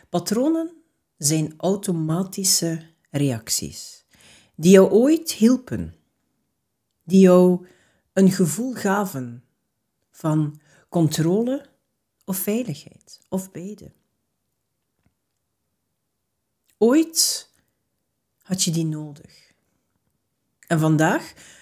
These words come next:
gebruik je die automatische reacties nog. Niet altijd omdat je dat wil, maar omdat dat zo geprogrammeerd is, omdat je dat zo gewoon bent. Maar het goede nieuws is,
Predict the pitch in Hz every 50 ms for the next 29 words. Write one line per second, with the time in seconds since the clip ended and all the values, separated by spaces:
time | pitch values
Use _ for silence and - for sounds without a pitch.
0 | _ _ _ - 190 175 170 190 233 - 240 - 254 190 190 - 175 190 190 -
1 | 190 180 180 208 240 - - 233 - - 190 170 175 180 185 208 - - - -
2 | 185 185 - 185 190 196 151 139 - - - - _ _ _ _ _ _ _ _
3 | _ _ _ _ _ _ _ _ _ _ _ _ _ _ _ _ _ _ _ _
4 | - 175 185 202 254 320 330 285 285 294 262 - - 220 214 208 196 208 185 165
5 | 156 156 151 143 147 135 131 127 143 185 240 202 120 92 76 _ _ _ _ _
6 | _ _ _ _ _ _ _ _ _ _ _ _ _ _ _ _ _ _ _ -
7 | 170 165 156 151 151 143 151 147 147 - 156 131 - - - 160 156 147 143 147
8 | - _ _ _ _ _ _ _ _ _ _ - 165 151 - - 151 139 135 139
9 | 131 131 143 190 269 269 - - 147 151 160 160 165 156 151 147 143 - - -
10 | 185 180 208 240 285 - _ _ _ _ _ _ _ _ _ _ _ _ _ _
11 | - 175 156 160 190 214 220 175 139 - - _ - _ - - - _ _ _
12 | _ _ _ _ _ _ _ _ _ _ _ _ _ _ _ _ _ _ _ _
13 | _ _ _ _ _ _ _ _ _ _ _ _ _ _ _ _ _ _ _ _
14 | _ _ _ _ _ _ _ _ _ _ - 165 165 156 151 156 - - 202 214
15 | 214 202 175 160 160 170 180 165 - - - - - - - - - - - -